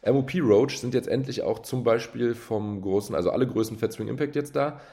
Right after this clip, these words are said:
aber vor allem ist mir wichtig gewesen auch der sieben achter, denn das ist ja der größte so, äh, der größte und schwerste Hechtköder eigentlich, den es bei Camo, oder? Was gibt's noch?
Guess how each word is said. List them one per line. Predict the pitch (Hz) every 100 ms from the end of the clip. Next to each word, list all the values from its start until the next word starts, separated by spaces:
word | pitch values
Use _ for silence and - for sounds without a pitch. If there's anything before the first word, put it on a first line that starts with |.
| -
aber | - 92
vor | 98 -
allem | 101 117
ist | 117 - -
mir | 113 117
wichtig | 110 107
gewesen | - 110 104
auch | -
der | 98
sieben | 87 107 98
achter, | 78 - 87 98
denn | - 87
das | 90
ist | 92
ja | 95
der | 87
größte | 87 101 - 110
so, | 110 113 110
äh, | - 92 98 98
der | -
größte | 87 95 98
und | 98
schwerste | - 95 104 104
Hechtköder | 104 - 113
eigentlich, | 98 98 98
den | - 95
es | 92
bei | 92
Camo, | 90 95 98 92 92 _ _ _ _
oder? | - 101 110 110 _ _ _ _
Was | _
gibt's | _ -
noch? | 82 87 -